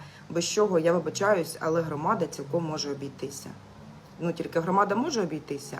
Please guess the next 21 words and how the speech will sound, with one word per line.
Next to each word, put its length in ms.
а 20
фронт 380
не 80
може 260
обійтися. 500
І 420
я 140
розумію 420
те, 200
що 280
ми 320
не 120
можемо 480
повністю 520
зупинити 500
роботу 400
громади, 560
але, 400
друзі, 760
у 140
нас 560